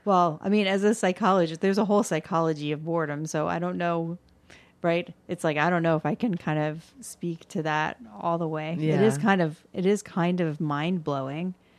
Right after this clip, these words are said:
Speaker 1: Like, how is it that you're not, um, feeling all of the things that there are to do? Or maybe you're not
Speaker 2: Yeah.
Speaker 1: involved.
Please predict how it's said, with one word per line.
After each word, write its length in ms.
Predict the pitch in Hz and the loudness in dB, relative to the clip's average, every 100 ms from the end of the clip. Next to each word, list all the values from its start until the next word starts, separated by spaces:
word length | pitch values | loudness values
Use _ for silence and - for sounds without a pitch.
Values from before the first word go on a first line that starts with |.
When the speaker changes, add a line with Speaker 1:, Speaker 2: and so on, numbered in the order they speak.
| _ _ _ _ | _ _ _ _
Speaker 1:
Like, 120 | 160 151 | -8 -4
how 260 | 156 147 | 0 2
is 180 | 156 151 | 2 0
it 140 | 151 | -2
that 260 | - 143 170 | -2 -6 -4
you're 160 | 151 151 | -4 -2
not, 360 | 147 143 - - _ _ _ _ _ | -4 -4 -8 -14 _ _ _ _ _
um, 400 | 170 151 156 185 - - | -4 -4 -6 -12 -16 -20
feeling 400 | - 165 170 143 | -2 0 2 0
all 280 | 139 151 160 | -4 -4 -4
of 140 | 156 | -6
the 80 | 160 _ | -12 _
things 280 | 160 160 - | -8 -8 -8
that 100 | 170 | -10
there 120 | 147 | -6
are 140 | 139 147 | -6 -6
to 120 | - | -12
do? 460 | 156 156 156 131 165 _ _ _ _ _ _ _ _ _ _ | -10 -8 -8 -8 -12 _ _ _ _ _ _ _ _ _ _
Or 140 | 190 175 | -2 2
maybe 300 | 160 156 170 | 2 0 0
you're 140 | 160 | 0
not 200 | 156 156 | 0 0
Speaker 2:
Yeah. 80 | 156 | 2
Speaker 1:
involved. 720 | 151 170 147 160 143 147 - | 0 2 0 0 -2 -6 -12